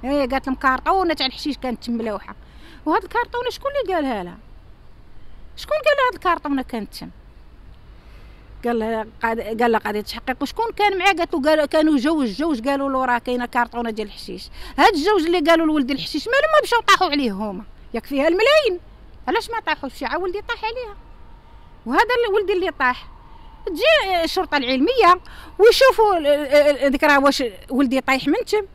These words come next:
غتبقى الاثارات ديالو، غيبقى الدم تما، غتبقى شي حاجه، ما كاينش وليدي. غتجي شي كوبطير غتهزو،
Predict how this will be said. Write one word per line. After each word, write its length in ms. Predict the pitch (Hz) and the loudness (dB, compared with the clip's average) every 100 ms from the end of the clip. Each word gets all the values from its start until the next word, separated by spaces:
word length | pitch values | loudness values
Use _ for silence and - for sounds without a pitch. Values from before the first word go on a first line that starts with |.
| - | -6
غتبقى 520 | 247 233 247 269 - | -6 -4 -12 -6 -2
الاثارات 500 | 262 269 269 269 254 | 0 0 0 2 2
ديالو، 380 | 208 381 494 403 240 | 0 0 2 0 -2
غيبقى 240 | 233 254 | -2 -2
الدم 320 | 233 302 285 | 0 4 4
تما، 420 | - 453 453 311 | 4 2 2 2
غتبقى 260 | 277 294 302 | 0 -2 -4
شي 140 | 339 | -2
حاجه، 160 | 320 392 - - - | -2 -2 -6 -20 -12
ما 60 | 427 | -12
كاينش 340 | - 359 262 | -6 -6 -6
وليدي. 400 | 202 196 170 - - - - - - - - - | -8 -10 -12 -16 -18 -20 -20 -20 -20 -20 -14 -4
غتجي 260 | 240 262 | -4 -2
شي 140 | 240 269 | -4 -4
كوبطير 460 | - 277 - 320 | -4 -6 -4 -2
غتهزو، 440 | 277 - 285 262 | -2 -4 -8 -6